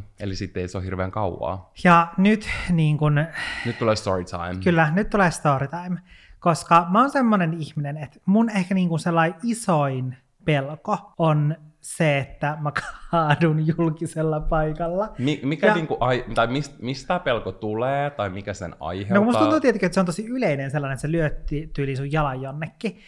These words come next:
Speaker 2: ja sit sä niin kun ensimmäisenä katot ympärille silleen, näkikö kukaan,
Speaker 1: Mm.
Speaker 2: tai silleen sä oot liukastumassa, mut sä et liukastu, ja sit sä heti alat kattoo ympärille. Mä en tiedä, mistä se tulee,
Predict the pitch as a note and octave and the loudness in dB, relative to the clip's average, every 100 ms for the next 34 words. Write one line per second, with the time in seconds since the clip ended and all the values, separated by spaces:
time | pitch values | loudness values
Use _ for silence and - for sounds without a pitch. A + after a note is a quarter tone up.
0 | - - E3+ E3+ E3 D#3+ D3+ D#3+ F3 F#3+ | -10 -2 0 0 0 0 0 -2 0 0
1 | F3 D3+ C3+ C3 C3+ C3 D3 D3 C#3 D#3+ | 2 0 -2 -4 -6 -4 -2 -2 -2 0
2 | C#3+ C3 C3 C3 - D3 C3 C3 D3 D#3+ | 0 -2 -8 -10 -14 -12 -8 -6 -4 -4
3 | D3+ B2+ B2+ - C#3 - - - G3+ F#3+ | -6 -8 -8 -8 -10 -10 -18 -8 -4 -2
4 | F2+ F2+ E2+ D#3 D3 D3 C3+ C#3+ D#3 D3 | -2 -4 -2 0 0 -2 -2 -2 0 0
5 | C3+ C#3+ - F#3 F3+ - - F#3 D3+ C3+ | -2 -6 -12 -10 -10 -10 -10 -8 -6 -6
6 | C#3+ B2+ C#3+ C#3 C#3 - C#3 B2+ - D3 | -6 -4 -4 -4 -6 -8 -6 -6 -6 -10
7 | - E3 D3+ C3 B2 D3 - C#3+ C#3+ C#3 | -6 -4 -4 -6 -8 -10 -8 -4 -2 -2
8 | D3 F3+ F#3+ G3+ - - - - G#3+ A#3 | -4 -6 -4 -6 -8 -20 -8 0 2 2
9 | B3+ C4+ - E3+ C#3 D#3 E3+ G3+ B3 B3+ | 0 -2 -6 -4 -2 0 0 0 -2 -4